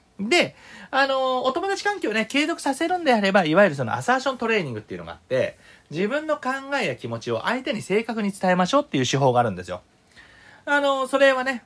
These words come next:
あの、テクニックで身につけることができるんですね、後天的に。あれはもう後天的なテクニックなんですよ、ぶっちゃえば。あの、デスク法とか知ってるかな？ディスクライブ法とかいろいろあるんですけれど、まあ、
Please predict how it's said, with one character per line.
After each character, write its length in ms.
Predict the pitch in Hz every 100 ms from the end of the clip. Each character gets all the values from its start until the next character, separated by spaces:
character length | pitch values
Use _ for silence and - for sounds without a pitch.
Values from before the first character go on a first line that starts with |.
| _
あ 120 | 190
の、 80 | 190
テ 120 | 226
ク 60 | 226
ニ 120 | 190
ッ 20 |
ク 400 | - 127 117 107
で 100 | 104
身 120 | 104 131
に 100 | 147
つ 60 |
け 100 | -
る 80 | 123
こ 60 | 104
と 80 |
が 80 | 90
で 100 | 110
き 80 | 180
る 100 | 180
ん 40 |
で 80 | 98
す 60 | -
ね、 120 | 226
後 160 | 160 139
天 140 | 123
的 160 | 113 92
に。 160 | 90 _ -
あ 80 | 220
れ 80 | 240
は 40 |
も 120 | 233
う 20 |
後 140 | - 285
天 120 | 320
的 140 | 277
な 80 | 277
テ 120 | 285
ク 40 | 277
ニ 80 | 208
ッ 20 |
ク 40 |
な 100 | 110
ん 20 | 90
で 40 |
す 40 |
よ、 60 | 92
ぶ 80 | 90
っ 20 |
ち 120 | -
ゃ 40 | 87
え 20 |
ば。 80 | - _ - - - -
あ 120 | 240
の、 180 | 240 202
デ 140 | 247
ス 100 | 240
ク 160 | - 359
法 140 | 392
と 80 | 453
か 100 | 320
知 80 | -
っ 40 |
て 60 | 220
る 60 |
か 80 | 180
な？ 140 | 160 156
デ 80 |
ィ 20 | 160
ス 80 |
ク 80 | -
ラ 80 | 226
イ 40 |
ブ 80 | 220
法 100 | 226
と 60 | 196
か 80 | 131
い 40 |
ろ 80 | 139
い 40 |
ろ 80 | 151
あ 40 |
る 60 | 165
ん 80 | 104
で 60 |
す 80 | 95
け 80 | 87
れ 100 | 87
ど、 320 | 117 - - - _ -
ま 120 |
あ、 80 | 262